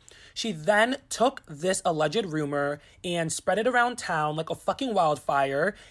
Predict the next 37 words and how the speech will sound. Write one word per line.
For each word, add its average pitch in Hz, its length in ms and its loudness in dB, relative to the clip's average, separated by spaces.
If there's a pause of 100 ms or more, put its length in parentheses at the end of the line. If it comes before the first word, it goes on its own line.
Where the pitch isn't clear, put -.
(120)
and 208 220 2
it 202 100 -4
started 254 320 -2
a 185 80 0
shit 170 300 -6
ton 185 120 -6
of 156 80 -10
drama, 143 540 -2
a 156 80 0
lot 139 400 2
of 202 160 -2
problems, 143 560 -2
a 151 60 -2
lot 139 320 2
of 208 100 -2
arguments. 143 640 -4 (300)
So 220 320 2
that's 170 260 0
pretty 254 180 -4
much 214 160 0
what 190 120 0
I 180 40 0
discussed 160 760 -4
in 165 300 -4
week 160 380 -4 (100)
five, 147 800 -2 (280)
um, 160 240 0
in 160 80 -6
an 156 100 -4
episode 165 320 -8
called 151 340 -2
Wellness 139 440 -4
Check, 165 340 -4 (180)
I 156 100 -4
Have 143 180 -4
a - 20 -2
Concussion. 160 640 -6